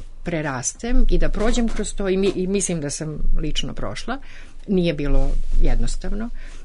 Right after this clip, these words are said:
ali ja nisam, e, n-, nisam se od-,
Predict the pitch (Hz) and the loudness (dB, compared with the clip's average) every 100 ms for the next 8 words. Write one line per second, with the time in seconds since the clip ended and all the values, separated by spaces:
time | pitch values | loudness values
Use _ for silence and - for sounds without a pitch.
0 | - - 175 190 196 - 180 196 196 196 | -12 -6 -4 -2 -4 -4 -4 -2 0 0
1 | 202 - 202 180 156 160 - 151 139 135 | 0 0 -2 -4 -6 -10 -10 -10 -8 -10
2 | - - - 160 - 160 175 180 185 180 | -10 -12 -12 -12 -12 -10 -6 -4 -4 -4
3 | 165 110 123 175 175 170 175 180 175 - | -4 -8 -8 -6 -4 -2 -2 -4 -4 -6
4 | - 202 196 - - 175 151 147 151 | -6 -6 -6 -8 -8 -6 -6 -6 -8